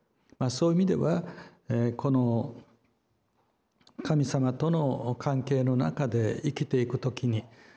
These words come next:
あるいはまた神様とだけではありませんけれど、えー、愛する者たちと共に関わっていくときに、私たちは「私」という言葉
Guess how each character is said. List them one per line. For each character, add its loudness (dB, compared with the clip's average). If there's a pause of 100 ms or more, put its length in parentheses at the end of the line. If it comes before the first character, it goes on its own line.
(140)
あ -2
る 4
い 4
は 2
ま 2
た -2 (100)
神 0
様 0
と 0
だ 0
け -2
で 0
は 2
あ -2
り 2
ま 2
せ 0
ん 0
け 0
れ 0
ど、 0 (400)
え 2
ー、 -4
愛 2
す -2
る 4
者 2
た 0
ち -10
と 0
共 0
に 2
関 -4
わ 2
っ -10
て -2
い 0
く -2
と -4
き 0
に、 0 (560)
私 0
た 2
ち 0
は 2
「私」 0
と -2
い 0
う 4
言 -2
葉 0